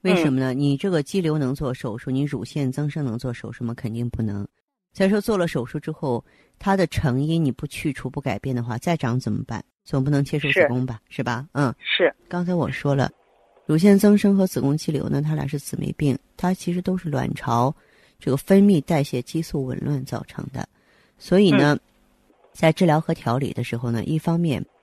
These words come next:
Speaker 1: 就是我要局部的消除增生、消除肌瘤，另外一部分的话，就是我要把精力投入在我阻止这个成因上，就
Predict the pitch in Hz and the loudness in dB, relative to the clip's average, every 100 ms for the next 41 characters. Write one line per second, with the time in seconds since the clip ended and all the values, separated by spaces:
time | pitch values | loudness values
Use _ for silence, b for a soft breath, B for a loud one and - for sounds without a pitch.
0 | _ _ - 147 143 151 160 143 131 120 | _ _ -2 2 4 4 2 2 0 0
1 | 135 170 131 113 113 - - - 185 185 | 2 2 2 0 -4 -8 -18 2 4 4
2 | 151 120 - 120 123 123 135 123 - 117 | 2 -2 0 0 2 0 0 -2 -2 -4
3 | 120 113 110 156 143 113 110 - - 117 | -4 -4 -2 0 0 0 -6 -10 -6 -4
4 | - 117 113 113 107 _ _ _ _ - | -2 -4 -4 -6 -8 _ _ _ _ -2
5 | 143 117 135 139 117 113 131 _ _ - | 2 4 2 2 0 -4 -6 _ _ 0
6 | 165 160 131 - 123 139 131 113 110 120 | 4 6 4 0 -2 0 -2 -2 -2 -4
7 | 120 - 127 143 - 110 - 117 - 117 | -4 0 2 2 0 -4 -4 -6 -6 -4
8 | 113 127 135 143 110 110 _ - | -2 -2 -2 -4 -10 -10 _ -14